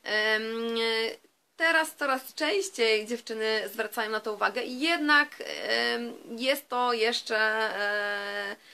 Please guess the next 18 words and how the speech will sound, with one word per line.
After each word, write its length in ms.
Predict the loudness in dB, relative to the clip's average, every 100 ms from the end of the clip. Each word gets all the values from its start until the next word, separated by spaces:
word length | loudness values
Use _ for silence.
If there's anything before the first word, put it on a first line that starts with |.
| -20 _
też 180 | -6 -6
pomijane, 640 | -4 0 4 6 4 0 -6
tak? 340 | -2 -2 -4
Em, 500 | -6 -2 0 0 -4 -6
a 60 | -6
to 140 | -2
jest 160 | -2 2
bardzo 300 | 6 6 4
ważna 280 | 0 0 -2
sprawa. 400 | -6 -6 -6 -8 _ _ -20 -20 -8
I 60 |
najlepiej 420 | 0 2 2 0 -2
oczywiście 460 | -2 -6 -6 -6
wybierać 640 | -4 -4 0 0 0 -2 -6
takie 300 | -8 -4 -2
materiały, 640 | -2 -2 -4 -2 -2 -2
które 360 | -8 -12 -6 -6
są 220 | -6